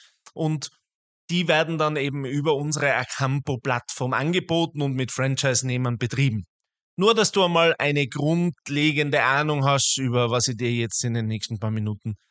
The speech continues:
erzählen will. Für diese Entwicklung, für diesen nächsten Schritt, für die Plattform braucht aber das Unternehmen natürlich Geld. Jetzt wäre eine Möglichkeit gewesen, äh, ein Darlehen bei der Bank aufzunehmen. Allerdings hätte das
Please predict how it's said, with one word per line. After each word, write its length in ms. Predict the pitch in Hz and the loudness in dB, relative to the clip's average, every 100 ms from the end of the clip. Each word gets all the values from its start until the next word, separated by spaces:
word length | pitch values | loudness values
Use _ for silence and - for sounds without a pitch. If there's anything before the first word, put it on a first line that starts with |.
| _ _ | _ _
erzählen 560 | - - 127 117 107 | -10 -2 0 2 0
will. 260 | 104 104 95 - _ _ _ _ - | -2 -2 -4 -10 _ _ _ _ -6
Für 180 | 202 247 | 0 0
diese 340 | 247 240 226 | 0 -2 2
Entwicklung, 640 | 202 180 220 - 175 139 131 | 2 0 -4 -4 0 0 -2
für 240 | - 165 | -2 -4
diesen 380 | 160 175 147 160 | -2 -4 -4 -2
nächsten 380 | 165 165 - 175 | -2 -2 -4 -2
Schritt, 340 | - 220 220 | -2 -4 -6
für 220 | - 180 | -6 -4
die 100 | 156 | -4
Plattform 800 | 160 175 180 - - 160 147 143 | -2 0 0 -6 -4 -2 0 -4
braucht 560 | 135 127 131 131 - - | -2 0 2 0 -2 -4
aber 160 | 135 | -4
das 160 | 143 139 | -4 -4
Unternehmen 540 | 143 123 117 127 131 | -4 -4 -2 0 0
natürlich 440 | 127 123 127 120 - | -2 -4 -6 -6 -8
Geld. 360 | 117 98 90 - _ _ _ - | -6 -6 -8 -16 _ _ _ -4
Jetzt 500 | 147 151 - - - | -4 -2 -4 -6 -10
wäre 220 | 127 139 | -4 -2
eine 240 | 104 151 170 | -2 -2 -2
Möglichkeit 640 | 165 160 151 - 156 143 | -2 -4 -8 -6 -2 -2
gewesen, 720 | - 135 139 147 151 - 156 147 - _ _ | -4 -6 -6 -4 -4 -2 -4 -6 -12 _ _
äh, 80 | 123 | -6
ein 400 | 127 - 123 127 | -4 -4 -4 -2
Darlehen 400 | 117 139 156 156 | 0 0 -2 -4
bei 120 | 135 | -4
der 80 | 120 | -2
Bank 260 | 117 131 | -4 -4
aufzunehmen. 720 | - 135 - - 160 151 165 160 | -2 -2 -2 -4 -4 -4 -4 -4
Allerdings 640 | 135 147 143 156 165 - | -2 -2 -2 -4 -4 -2
hätte 400 | 147 151 165 147 - _ _ _ | -2 0 -2 -2 -6 _ _ _
das 480 | 139 151 - - | -2 0 0 -4